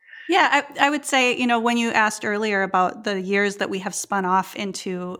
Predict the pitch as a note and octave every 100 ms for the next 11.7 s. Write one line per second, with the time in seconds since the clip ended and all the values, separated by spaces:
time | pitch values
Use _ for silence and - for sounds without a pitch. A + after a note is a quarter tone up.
0 | G3 F#3+ G#3 A#3 - G3+ F#3+ F3+ F3+ -
1 | A3+ G3+ G3+ G3 - G3+ G3 F#3 F3 G#3
2 | F3 G#3+ G#3 G3+ F3+ F#3+ F3+ F3+ - F3+
3 | F3+ F#3 F3+ - F#3 F#3 F3+ G3+ F#3 F3+
4 | F#3+ G3 - F#3+ - - G3+ F#3 G3+ -
5 | - F#4 D4+ - G#2+ G2+ - G#3+ F#3+ _
6 | - - - B3 B3 B3+ C4+ A3+ - A3
7 | B3 C4 - A#3 B3 G3 G3+ A#3+ - _
8 | _ _ _ A3 F#3+ G3 A3 A3+ G#3+ G#3
9 | - G#3 G3+ G3+ G#3+ G#3 G#3 G3 G3 -
10 | G3 G3 G3 F#3+ F3+ F3+ F3+ F#3+ - -
11 | G3 G3+ G3 G3 F#3 F3+ -